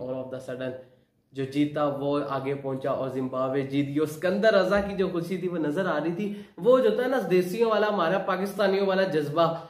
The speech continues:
वो नजर आ रहा था सिकंदर रजा के अंदर। वो भाई, उस, वो बंदा असल, मुझे लग रहा है जिम्बाब्वे की पूरी टीम उसके राउंड घूम रही है। मुझे नहीं समझ आती उसे कैप्टन क्यों नहीं बना देते, Deserving तो मुझे लगता है वही करता है। लेकिन, लेकिन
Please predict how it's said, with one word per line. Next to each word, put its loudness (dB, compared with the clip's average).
वो 2
नजर 6
आ 6
रहा 2
था 2
सिकंदर 0
रजा 0
के -2
अंदर। -2
वो -2
भाई, 2
उस, -4
वो 0
बंदा 0
असल, 0
मुझे 0
लग 2
रहा 2
है 0
जिम्बाब्वे 4
की -2
पूरी -4
टीम -4
उसके -2
राउंड 0
घूम 0
रही 0
है। 0
मुझे -2
नहीं 2
समझ 2
आती 0
उसे -2
कैप्टन -2
क्यों -2
नहीं -2
बना -2
देते, -4
Deserving -4
तो -4
मुझे -2
लगता -6
है -2
वही 0
करता -4
है। 0
लेकिन, 0
लेकिन -2